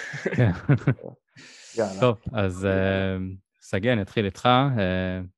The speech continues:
Speaker 1: היינו בטוחים שאנחנו הולכים לחטוף בראש מליברפול, וראינו קצת, אה,
Speaker 2: היה
Speaker 1: משחק אחר.
Speaker 2: אני באמת, אני כאילו, זה, זה, זה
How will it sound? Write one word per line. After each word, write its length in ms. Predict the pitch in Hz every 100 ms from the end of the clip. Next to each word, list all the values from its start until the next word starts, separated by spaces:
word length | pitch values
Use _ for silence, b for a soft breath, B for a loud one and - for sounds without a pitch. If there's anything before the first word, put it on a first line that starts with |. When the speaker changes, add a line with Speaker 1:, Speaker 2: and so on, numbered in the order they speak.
| _ _ _ _ _ _ -
Speaker 1:
היינו 260 | 110 127
בטוחים 320 | 117 113 120 104
שאנחנו 220 | 98 98
הולכים 180 | 95 98
לחטוף 260 | - 92
בראש 320 | 98 117 123
מליברפול, 600 | 101 92 104 104 147 135
וראינו 340 | 104 101 117 139
קצת, 220 | _ 147 -
אה, 40 |
Speaker 2:
היה 140 | 107 110
Speaker 1:
משחק 300 | 107 104 101
אחר. 140 | 175 98 - _ _ _ _ _ _ _ _ -
Speaker 2:
אני 200 | 120 117
באמת, 360 | 113 120 147 123
אני 400 | 117 120 117 110
כאילו, 340 | 127 113 113 107
זה, 120 | 120
זה, 280 | 110 - - -
זה 260 | - 117